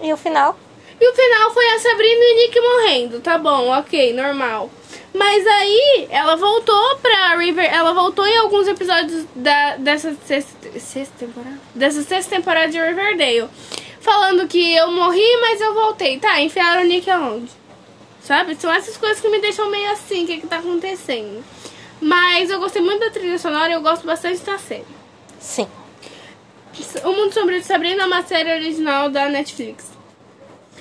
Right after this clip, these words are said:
Speaker 2: E por último, eu não gostei do final de Oh My Block.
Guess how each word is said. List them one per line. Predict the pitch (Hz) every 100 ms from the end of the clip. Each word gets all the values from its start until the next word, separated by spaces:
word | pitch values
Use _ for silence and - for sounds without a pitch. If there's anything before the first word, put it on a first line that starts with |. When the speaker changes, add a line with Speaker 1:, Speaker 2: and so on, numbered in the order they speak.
| -
Speaker 2:
E | -
por | 571 622 523
último, | 453 480 539 523
eu | 370
não | 349
gostei | 359 370 370
do | 330
final | 349 302
de | 320
Oh |
My | 311 339
Block. | 349 285 294 -